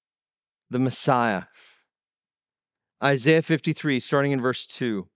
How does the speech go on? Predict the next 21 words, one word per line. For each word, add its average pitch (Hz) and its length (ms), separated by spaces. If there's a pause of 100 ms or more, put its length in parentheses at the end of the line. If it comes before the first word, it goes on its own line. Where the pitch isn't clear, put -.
(580)
"For 175 160
he 208 200
grew 208 300
up 226 220
before 214 440
him 202 160
like 196 180
a 180 60
tender 214 440
shoot, 190 480 (160)
like 196 180
a 185 60
root 240 300
out 254 140
of 226 100
dry 226 340
ground. 214 400
He 208 80
had 202 160
no 202 220
form 202 600